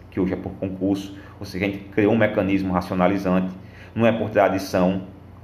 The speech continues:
os primeiros cargos ocupados, do ponto de vista burocrático, eram cargos que eram destinados às famílias aristocráticas. Elas diziam, né, qual parente seu iria ocupar cargo,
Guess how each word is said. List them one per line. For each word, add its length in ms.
os 140
primeiros 400
cargos 360
ocupados, 600
do 180
ponto 160
de 60
vista 120
burocrático, 760
eram 180
cargos 500
que 200
eram 160
destinados 680
às 140
famílias 680
aristocráticas. 880
Elas 220
diziam, 600
né, 300
qual 300
parente 540
seu 400
iria 260
ocupar 460
cargo, 260